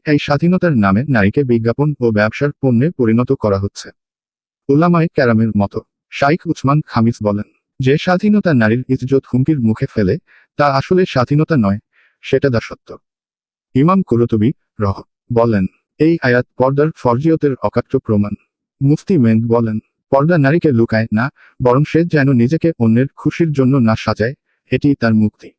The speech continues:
পর্দা মানেই গৃহবন্দী নয়। অনেকে মনে করেন পর্দা মানে ঘরে বন্দী থাকা, এটি ভুল ধারণা। স্কার্ফ পরা মহিলা হযরত খাদিজা,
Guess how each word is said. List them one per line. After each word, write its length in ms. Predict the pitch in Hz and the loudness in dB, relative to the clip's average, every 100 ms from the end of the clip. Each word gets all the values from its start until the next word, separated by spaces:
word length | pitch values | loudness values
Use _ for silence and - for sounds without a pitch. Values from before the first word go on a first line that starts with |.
| _ _ _ _ _ _ _ | _ _ _ _ _ _ _
পর্দা 280 | 135 143 175 | 0 2 2
মানেই 360 | 151 120 139 127 | 2 2 2 2
গৃহবন্দী 500 | 117 117 117 107 101 | 0 0 0 0 0
নয়। 220 | 101 101 _ _ _ | -2 -8 _ _ _
অনেকে 360 | 139 170 185 185 | 0 0 2 2
মনে 260 | 127 127 | 2 2
করেন 300 | 135 131 151 | 0 0 0
পর্দা 340 | 147 120 117 127 | 0 0 2 2
মানে 260 | 104 98 117 | 2 0 0
ঘরে 280 | 147 147 | 0 0
বন্দী 300 | 156 123 123 135 | 0 0 0 -2
থাকা, 260 | - - 226 _ _ _ | -2 -4 -8 _ _ _
এটি 260 | 123 - 143 | -4 0 0
ভুল 200 | 127 123 | 0 0
ধারণা। 280 | 110 104 104 _ _ _ _ _ _ _ _ | 0 -2 -4 _ _ _ _ _ _ _ _
স্কার্ফ 360 | - 151 151 | -2 0 0
পরা 240 | _ 185 180 | _ 2 4
মহিলা 340 | 123 131 143 131 | 2 2 0 0
হযরত 280 | 107 117 - | -2 -2 -4
খাদিজা, 400 | - 120 120 | -6 -2 -2